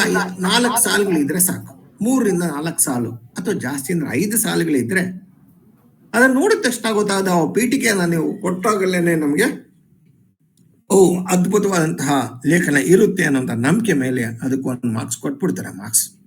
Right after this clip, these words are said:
ಅವ್ರು ಮುಂದಕ್ಕೆ ಹೋದಕ್ಕೆ ಹೋಗಕ್ಕೆ ಹೋಗೋದೇ ಇಲ್ಲ ಮಾಸ್ಟ್ರು. ಮೊದಲನೇ ಪ್ಯಾರಾಗ್ರಾಫ್ ನೋಡಿದ ತಕ್ಷಣ, "ಓ, ಅದ್ಭುತವಾದ ಪೀಠಿಕೆ" ಅಂತ ಒಂದು ಮಾರ್ಕ್ಸ್ ಕೊಟ್ಬಿಡ್ತಾರೆ. ಆಮೇಲೆ ಎರಡು ಮತ್ತು ಮೂರನೇ ಪ್ಯಾರಾಗ್ರಾಫಿಗೆ ಬರ್ತಾರೆ ಮಾಸ್ಟ್ರು.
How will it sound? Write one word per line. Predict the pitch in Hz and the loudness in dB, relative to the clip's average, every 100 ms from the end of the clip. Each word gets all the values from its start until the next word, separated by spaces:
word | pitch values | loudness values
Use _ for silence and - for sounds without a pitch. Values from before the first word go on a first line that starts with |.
| _ _ _ _ _ _ _ | _ _ _ _ _ _ _
ಅವ್ರು | - 190 | 0 2
ಮುಂದಕ್ಕೆ | 185 262 262 | 2 2 4
ಹೋದಕ್ಕೆ | 208 240 302 | 4 4 2
ಹೋಗಕ್ಕೆ | 226 208 254 339 262 233 | 2 2 2 0 0 0
ಹೋಗೋದೇ | 170 202 247 277 | 2 4 4 4
ಇಲ್ಲ | 269 220 | 4 4
ಮಾಸ್ಟ್ರು. | 160 180 185 - - _ _ _ | 2 -2 -4 -12 -18 _ _ _
ಮೊದಲನೇ | 170 214 269 294 | -2 0 2 0
ಪ್ಯಾರಾಗ್ರಾಫ್ | 254 240 226 226 202 | 2 2 2 -2 -2
ನೋಡಿದ | 233 294 | 0 0
ತಕ್ಷಣ, | 277 254 - 262 214 | 0 -4 -4 -2 0
"ಓ, | 196 220 214 185 | 0 2 2 2
ಅದ್ಭುತವಾದ | 151 160 190 226 214 208 196 | -2 -4 -2 -2 -2 -2 -4
ಪೀಠಿಕೆ" | 185 185 180 | -4 -4 -4
ಅಂತ | 185 185 | -2 -2
ಒಂದು | 180 151 | -2 -4
ಮಾರ್ಕ್ಸ್ | 165 - | -6 -10
ಕೊಟ್ಬಿಡ್ತಾರೆ. | - 147 170 165 - _ _ _ _ _ _ _ _ - | -14 -12 -10 -12 -14 _ _ _ _ _ _ _ _ -8
ಆಮೇಲೆ | 214 220 | -4 -2
ಎರಡು | 196 269 349 359 | 2 4 2 0
ಮತ್ತು | 359 285 262 | -2 -4 -6
ಮೂರನೇ | 220 208 233 233 | -4 -2 -2 -4
ಪ್ಯಾರಾಗ್ರಾಫಿಗೆ | 208 202 196 190 185 190 | -6 -4 -4 -4 -4 -4
ಬರ್ತಾರೆ | 143 - 135 | -6 -6 -6
ಮಾಸ್ಟ್ರು. | 110 120 - - | -4 -4 -6 -10